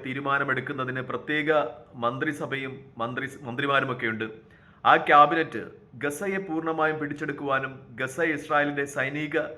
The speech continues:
നിയന്ത്രണത്തിലാക്കുവാനും തീരുമാനമെടുത്തു എന്നതുമായി ബന്ധപ്പെട്ട വാർത്തയാണ് പ്രധാനമായും സംപ്രേഷണം ചെയ്യുന്നത്. ഗസ പൂർണ്ണമായും ഇസ്രായേൽ പിടിച്ചെടുക്കുവാൻ തീരുമാനിച്ചിരിക്കുന്നു എന്ന വാർത്തയാണ് വളരെ പ്രാധാന്യത്തോടുകൂടി അന്തർദേശീയ മാധ്യമങ്ങൾ ഈ അവസരത്തിൽ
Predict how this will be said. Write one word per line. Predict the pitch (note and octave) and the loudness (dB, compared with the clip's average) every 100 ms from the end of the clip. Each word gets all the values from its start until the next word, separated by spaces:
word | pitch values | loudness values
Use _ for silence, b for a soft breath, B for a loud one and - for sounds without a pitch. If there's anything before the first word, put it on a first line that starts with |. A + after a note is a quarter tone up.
| B B B | B B B
നിയന്ത്രണത്തിലാക്കുവാനും | A2 B2 D3 D#3 D#3 D3+ C#3 B2+ C#3 B2+ B2+ C3 | -8 -4 -2 0 -2 0 2 2 0 -2 -2 -4
തീരുമാനമെടുത്തു | C3 C3 C#3+ C#3+ C#3+ C3 C3 C3+ - B2+ | -6 -4 -2 -2 -2 -4 -4 -12 -10 -10
എന്നതുമായി | A#2+ B2 A#2+ | -8 -4 -4
ബന്ധപ്പെട്ട | A#2 A2 A#2 A#2+ | -4 -6 -8 -4
വാർത്തയാണ് | A2+ A2 A2 A#2 - A#2+ G#2 G2+ F#2+ - | -4 0 0 0 0 0 0 -2 -10 -10
പ്രധാനമായും | G#2 A2 A#2+ A#2+ A2 G#2+ | -2 0 0 0 -6 -6
സംപ്രേഷണം | G2+ G2 - F2+ | -8 -10 -10 -10
ചെയ്യുന്നത്. | E2+ D#2+ D#2+ - b b b b b _ B2 | -12 -12 -18 -20 b b b b b _ -8
ഗസ | C3 E3+ | -6 2
പൂർണ്ണമായും | E3+ E3+ - C#3 C#3+ C#3+ C#3+ C3+ C3+ C3+ | 4 4 0 -4 -2 0 2 2 0 -8
ഇസ്രായേൽ | A#2+ - C3 C3 | -10 2 2 2
പിടിച്ചെടുക്കുവാൻ | C3 B2+ C3 D3+ B2+ C3 B2+ B2 | -2 -8 -6 -6 -6 -4 -4 -4
തീരുമാനിച്ചിരിക്കുന്നു | B2 B2 B2+ B2 B2 A#2+ A2 A#2+ A2 | -8 -6 -4 -4 -6 -14 -12 -10 -8
എന്ന | A#2 | -6
വാർത്തയാണ് | A#2 A#2 C#3+ D3+ C3 A#2+ | 0 2 0 0 0 0
വളരെ | A#2+ B2+ E3 | 0 0 2
പ്രാധാന്യത്തോടുകൂടി | C#3+ B2+ B2 A#2+ A#2+ A#2 A2+ A2+ B B B B B B - | 2 2 0 -4 -6 -6 -6 -8 B B B B B B -8
അന്തർദേശീയ | A#2 B2+ B2+ C3 B2+ B2+ | -2 -2 -2 -4 -4 -2
മാധ്യമങ്ങൾ | A#2+ A#2+ B2+ A#2+ A2+ A#2 | 0 0 -4 -6 -6 -6
ഈ | A#2 C#3 | -4 0
അവസരത്തിൽ | C#3 A#2+ A#2+ A2+ - A#2 A2 | 0 0 -4 -6 -4 -4 -4